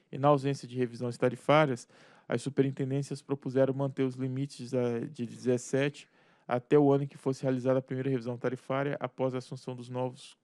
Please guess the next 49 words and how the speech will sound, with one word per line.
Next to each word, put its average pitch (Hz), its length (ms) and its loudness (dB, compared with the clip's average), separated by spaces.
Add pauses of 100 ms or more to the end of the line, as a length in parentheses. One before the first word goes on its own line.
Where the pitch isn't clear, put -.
controladores 127 840 -2
das 123 160 2
empresas. 117 640 -4 (460)
A 101 80 0
S 117 200 -2
R 127 160 2
M, 123 240 -2
S 117 200 -8
G 120 120 -4
T 113 180 -4
e 113 40 0
S 113 220 -6
R 123 160 -6
D 139 260 -2 (400)
destacaram 135 600 0
o 131 40 -2
caso 131 480 -2
de, 120 140 -14
da 123 100 -4
incorporação 123 800 -4
da 120 140 -4
serp 117 260 -6
pela 120 180 -2
Boa 127 280 -4
Vista 147 360 -8
e 151 40 -4
apontaram 135 560 -6
que - 100 -12
os 123 100 -8
limites 127 380 -8
para 131 140 0
os 123 100 -6
indicadores, 123 680 -6
os 127 200 -14
conjuntos 135 520 -6
de 127 80 -12
unidades 123 360 -6
consumidoras 117 520 -8
dessa 120 240 -8
empresa 131 440 -4 (340)
se - 160 -12
integrariam 135 840 2
à 127 60 0
área 123 220 2
de - 60 -20
concessão 127 380 -12
da 123 80 -8
Boa 127 220 0
Vista. 110 420 -12